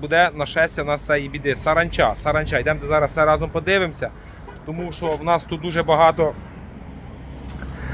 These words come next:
е, в нас тут дуже багато є різних зараз ще насаджень, кукурудзи, овочі. Ну, коротше, гвалт повний, е, дуже в нас всю-, цього всього багато. Якщо цей, е, злодій,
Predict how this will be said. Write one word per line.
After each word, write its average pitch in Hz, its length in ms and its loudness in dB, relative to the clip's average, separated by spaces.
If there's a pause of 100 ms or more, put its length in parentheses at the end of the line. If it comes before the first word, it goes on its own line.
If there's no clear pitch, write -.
(120)
е, 135 200 8
в 135 40 2
нас 170 180 2
тут 160 120 -6
дуже 170 180 -2
багато 165 360 4
є 160 200 4
різних 160 260 -2
зараз 156 260 4
ще 165 120 -2
насаджень, 156 600 4 (360)
кукурудзи, 180 560 2
овочі. 170 600 4
Ну, 170 120 -6
коротше, 190 580 0
гвалт 160 380 8 (160)
повний, 170 440 2
е, 127 360 -12 (400)
дуже 165 200 -6
в 160 40 -8
нас 160 200 -4
всю-, 156 260 -10
цього 160 280 2
всього 170 220 -2
багато. 170 420 4
Якщо 156 320 0 (1500)
цей, 170 400 4 (280)
е, 139 500 2
злодій, 151 560 2